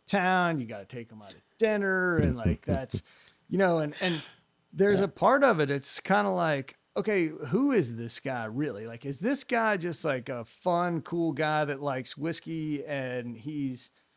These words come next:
Speaker 1: he's, it's his take on stuff? Or is this, is this a person who considers themself, like,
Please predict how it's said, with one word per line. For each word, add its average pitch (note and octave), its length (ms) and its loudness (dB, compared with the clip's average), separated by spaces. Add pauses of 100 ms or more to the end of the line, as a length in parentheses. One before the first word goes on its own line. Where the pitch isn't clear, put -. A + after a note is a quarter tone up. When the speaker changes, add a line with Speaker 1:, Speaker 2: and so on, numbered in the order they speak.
(320)
Speaker 1:
he's, C#3+ 460 -6 (1120)
it's - 280 -2
his F#3+ 200 2
take E3+ 600 0
on D#3+ 320 -2
stuff? E3 580 0
Or D#3+ 240 0
is C3+ 220 -4
this, - 580 -4 (140)
is D3 180 -4
this E3 240 -2
a E3 60 -2
person D#3+ 640 -2
who C#3 400 -2 (2250)
considers G3+ 760 2
themself, D#3 960 0 (1600)
like, F3+ 240 2